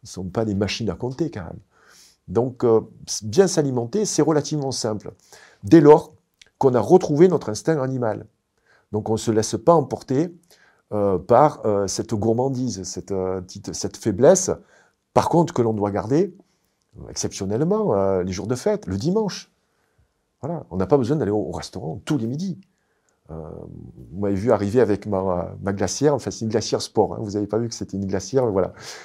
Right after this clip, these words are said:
Donc il y a, euh, voilà, mes, euh, mes encas pour, euh, pour que je puisse m'alimenter dans le train ce matin, et cetera. Voilà, je, je les prépare avant de partir. Il n'y a rien de plus simple. Mais ça me permet de ne pas céder à cette, euh, cette gourmandise.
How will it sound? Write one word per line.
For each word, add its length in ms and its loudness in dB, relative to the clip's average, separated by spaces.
Donc 240 -2
il 40 0
y 40 6
a, 240 8
euh, 60 4
voilà, 280 2
mes, 300 -2
euh, 160 0
mes 200 -6
encas 360 -2
pour, 380 -6
euh, 160 -8
pour 100 -12
que 80 -12
je 80 -10
puisse 260 -10
m'alimenter 600 -4
dans 100 -8
le 100 -8
train 280 -10
ce 160 -14
matin, 280 -10
et 60 -10
cetera. 320 -8
Voilà, 220 -4
je, 100 -12
je 120 -8
les 120 -2
prépare 320 -4
avant 160 -4
de 60 -8
partir. 360 -6
Il 40 -16
n'y 20 -8
a 40 -8
rien 140 -4
de 80 -6
plus 140 -8
simple. 340 -4
Mais 60 -4
ça 160 0
me 80 -2
permet 300 4
de 180 4
ne 120 -4
pas 160 0
céder 320 -2
à 60 -2
cette, 240 -8
euh, 320 -2
cette 260 -16
gourmandise. 880 -2